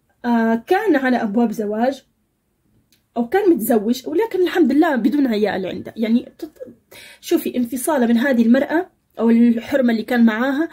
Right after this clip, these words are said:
الحمد لله انفصال خفيف، بدون عيال وبدون أطفال وبدون مسؤوليات. المسؤوليات عنده هو عائلته، أمه تعبانة مريضة، أبوه تعبان مريض، مسؤول على عائلة، مسؤول على أخواته. آه، شوفي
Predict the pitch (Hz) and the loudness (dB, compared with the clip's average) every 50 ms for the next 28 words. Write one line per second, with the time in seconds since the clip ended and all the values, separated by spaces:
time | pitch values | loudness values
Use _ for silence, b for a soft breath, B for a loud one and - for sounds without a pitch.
0 | B B B B B B - 247 233 233 240 254 247 - 226 - - 233 233 226 | B B B B B B -6 -4 -2 0 0 -2 -2 -4 -6 -8 -8 -8 -6 -6
1 | 208 214 - - 233 - - - - - - _ _ _ - - 214 214 254 262 | -8 -8 -8 -10 -12 -12 -16 -20 -20 -20 -20 _ _ _ -10 -6 -4 -2 2 2
2 | 247 208 196 214 208 180 180 196 185 190 190 202 196 220 - - - - - - | 2 2 2 2 2 2 0 0 -2 -2 -2 -2 -4 -4 -4 -6 -12 -14 -14 -18
3 | - - _ - - 208 208 220 208 240 220 214 214 - - - 202 196 196 190 | -18 -18 _ -10 -8 -6 -4 0 0 0 0 0 -2 -6 -6 -6 -6 -2 -2 -4
4 | - - - - - - - _ _ _ B B B B B B _ _ _ _ | -4 -4 -8 -16 -20 -20 -20 _ _ _ B B B B B B _ _ _ _
5 | B B B B B B B B B B B - 240 254 277 - - 247 233 262 | B B B B B B B B B B B 0 2 2 2 0 -2 0 0 2
6 | 294 277 - - 254 262 247 226 247 214 208 247 233 226 208 220 - - 214 196 | 2 0 0 -2 -2 -2 0 0 0 0 0 0 -2 -2 -2 -6 -6 -6 -8 -8
7 | - - - 190 - - - 240 240 226 214 202 208 165 - - - 220 185 202 | -8 -10 -12 -12 -12 -8 -4 0 0 0 0 -2 -6 -8 -10 -14 -12 -10 -8 -6
8 | 185 214 214 208 202 190 190 196 190 202 220 214 208 196 196 196 196 B B B | -4 -4 -4 -2 -4 -4 -4 -4 -2 -4 -4 -4 -4 -4 -4 -6 -6 B B B
9 | B B B B - 226 214 196 220 226 214 202 - - - 226 190 196 190 202 | B B B B -6 -4 -2 0 2 4 4 2 2 -2 -8 -8 -6 -6 -4 -4
10 | 214 208 196 202 196 196 196 214 208 202 - 226 226 - - 247 233 220 196 196 | -4 -4 -4 -4 -4 -2 -2 -4 -4 -4 -4 -6 -6 -4 -4 -2 -2 -2 -2 -2
11 | 208 208 202 185 202 208 - - 214 202 190 202 - - - 226 226 214 202 202 | -4 -4 -2 -4 -4 -6 -6 -6 -6 -6 -6 -6 -8 -8 -6 -6 -4 -4 -4 -4
12 | 214 - - 214 208 214 214 214 202 - 208 202 - B B B B B B B | -6 -6 -4 -4 -4 -2 -2 -4 -4 -6 -6 -8 -10 B B B B B B B
13 | B B - 214 220 220 220 214 220 220 - 262 240 - - 196 185 226 | B B -6 -4 -2 -2 -2 -2 -4 -2 -4 -4 -4 -4 -4 -4 -4 -4